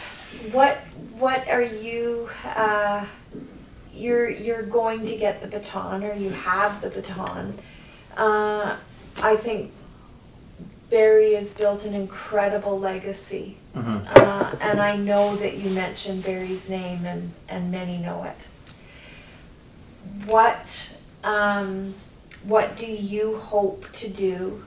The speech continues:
Speaker 1: or what would be meaningful for you in your future years?
Speaker 2: Yeah, I think, you know, um, growing up with big ambitions and learning from my dad and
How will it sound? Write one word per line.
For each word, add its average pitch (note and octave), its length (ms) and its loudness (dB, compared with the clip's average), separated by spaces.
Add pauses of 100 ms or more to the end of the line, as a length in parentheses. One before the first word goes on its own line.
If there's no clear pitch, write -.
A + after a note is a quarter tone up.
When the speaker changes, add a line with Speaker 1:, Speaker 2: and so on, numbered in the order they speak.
(300)
Speaker 1:
or G3+ 160 2
what F#3+ 420 2
would G3 180 0
be G3 140 -6
meaningful G3 840 -2
for G3 260 -6
you F#3+ 720 4 (420)
in F#3+ 240 0
your F3+ 360 -2
future - 580 -8
years? F2 960 -6 (380)
Speaker 2:
Yeah, - 160 2
I - 80 4
think, - 520 -4
you D#3 100 -6
know, B2 400 0 (200)
um, G#2+ 600 0 (260)
growing A2+ 260 0
up A2 80 -2
with G2 120 -8
big A2 120 -2
ambitions G#2+ 520 -2
and G2+ 120 -2
learning G#2 220 0
from G#2 360 -4
my G#2 160 -2
dad G2+ 360 -2
and G2+ 180 -4